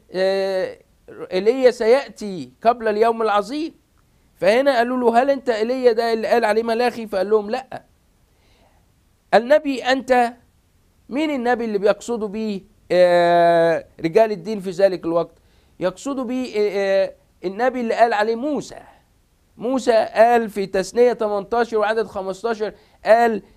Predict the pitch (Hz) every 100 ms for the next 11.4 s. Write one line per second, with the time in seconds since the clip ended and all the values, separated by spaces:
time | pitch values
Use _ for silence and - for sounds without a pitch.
0 | _ 196 202 202 202 185 262 277 285 277
1 | 277 269 - - 214 240 220 233 247 240
2 | 226 233 240 233 220 208 220 254 247 _
3 | _ - 220 269 - - 233 190 254 262
4 | 254 247 208 202 202 226 240 233 214 190
5 | 214 208 208 277 - - - _ _ _
6 | _ _ _ _ _ _ _ _ - 156
7 | - 170 214 226 - _ 185 262 247 254
8 | 233 202 202 233 240 233 226 - _ _
9 | - 190 190 185 139 160 165 - _ -
10 | 185 226 240 226 220 220 196 202 208 196
11 | - 311 240